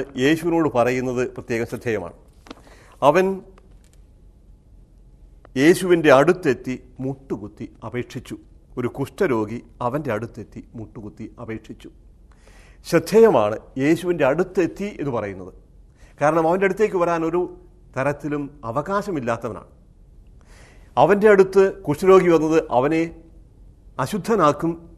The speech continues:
എന്ന് അന്നത്തെ നിയമം കൽപ്പിച്ചിരുന്നു. തന്നെ കല്ലെറിഞ്ഞോടിക്കില്ല, ആട്ടി ഓടിക്കില്ല യേശു എന്ന് വിശ്വസിച്ചതുകൊണ്ടാവണമല്ലോ ഈ കുഷ്ഠരോഗി യേശുവിൻ്റെ അടുക്കിലേക്ക് വരിക.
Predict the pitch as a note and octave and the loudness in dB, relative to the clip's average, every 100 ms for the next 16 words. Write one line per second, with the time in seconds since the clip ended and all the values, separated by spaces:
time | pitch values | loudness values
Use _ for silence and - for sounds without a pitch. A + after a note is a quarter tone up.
0 | - C3+ B2+ D3+ D#3+ D3+ D3+ E3 E3 C#3+ | -4 0 2 0 -2 -2 0 0 -2 -6
1 | C#3+ F#2 F#2 - - - - - - - | -12 -14 -16 -20 -20 -20 -20 -20 -20 -20
2 | - - - - D#3 D#3+ G3 G3 F#3+ - | -20 -20 -20 -2 2 4 6 4 2 -6
3 | - - D3 E3+ F3+ F3+ D#3+ E3 E3 D3 | -12 -2 0 4 4 4 4 2 0 -2
4 | C#3 D3+ - - - - A#2+ D3 F3 F#3+ | -2 -4 -10 -20 -20 -12 -2 0 2 4
5 | F3 F#3 F3 D#3+ D#3+ D3 D3+ D3+ F3 - | 4 4 0 2 2 4 2 -2 -8 -10
6 | - - - D3 D#3+ D#3+ F#3 F#3+ E3+ F#3 | -20 -20 -10 -4 -2 0 -2 -4 -4 -2
7 | D#3+ A2 G#2+ A2 G#2 G#2+ - - - B2 | 2 0 0 -4 -6 -8 -10 -20 -14 -12
8 | - B2+ C#3+ C3 A#2 A2+ - A2+ A2+ B2+ | -10 -10 -8 -6 -6 -8 -8 -6 -6 -4
9 | A2 G#2 A2 G#2 G#2 G2 | -4 -4 -4 -4 -6 -4